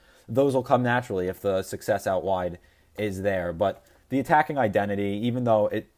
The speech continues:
is hopefully gonna be diversified, relies on going down the wings, and bringing in Danny Rose offers a player who knows when to get forward. His footballing <laughs> intelligence is,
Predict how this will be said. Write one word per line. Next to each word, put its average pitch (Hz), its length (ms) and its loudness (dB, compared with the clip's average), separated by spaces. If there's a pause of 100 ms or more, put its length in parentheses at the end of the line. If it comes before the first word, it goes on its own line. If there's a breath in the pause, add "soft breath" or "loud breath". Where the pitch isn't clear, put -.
(140)
is 98 120 -8
hopefully 131 320 2
gonna 143 140 -2
be 143 120 0
diversified, 135 760 0 (440 soft breath)
relies 117 440 6
on 107 240 2
going 107 220 4
down 104 260 2
the 104 80 -2
wings, 101 360 -4
and 92 160 -6
bringing 113 240 -2
in 107 180 -4
Danny 104 260 -2
Rose 104 300 0
offers 107 340 -2
a 110 60 -2
player 113 360 2
who 101 160 -2
knows 113 380 0
when 117 120 -2
to 107 100 -8
get 92 300 -2
forward. 85 340 -2 (320 soft breath)
His 139 180 0
footballing 123 560 4
<laughs> - 0 -
intelligence 120 680 0
is, 98 300 -4